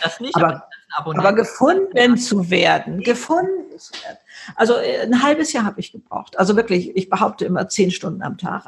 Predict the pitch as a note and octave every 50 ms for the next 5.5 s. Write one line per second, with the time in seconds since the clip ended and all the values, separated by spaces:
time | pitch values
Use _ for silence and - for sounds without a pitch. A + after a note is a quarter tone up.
0 | - - F3+ F#3+ G3 E3+ F#3 G#3 G3 F#3+ - G3+ G3+ A3 A#3+ - - - - -
1 | E3+ - - F#3 F3+ - - C#3+ F3 F#3+ - F3+ F#3+ F#3+ F#3+ - F#3 F3 - -
2 | - - - - D#4 D#4+ D#4+ C4+ C#4+ B3+ G#3 - - - G#3+ B3 A#3+ A#3+ C#4 C#4
3 | D4+ D#4+ D4+ D#4 D4+ - - C4 A#3+ D4 D#4 D#4+ - - G3 F#3 E3 F#3 - -
4 | - G3 - A3 - A3 G3 A#3+ D4 D#4+ D4+ A#3 F#3 F#3 F#3 - F3 - - -
5 | E3+ E3 - - F3 F3 F#3 G3 A3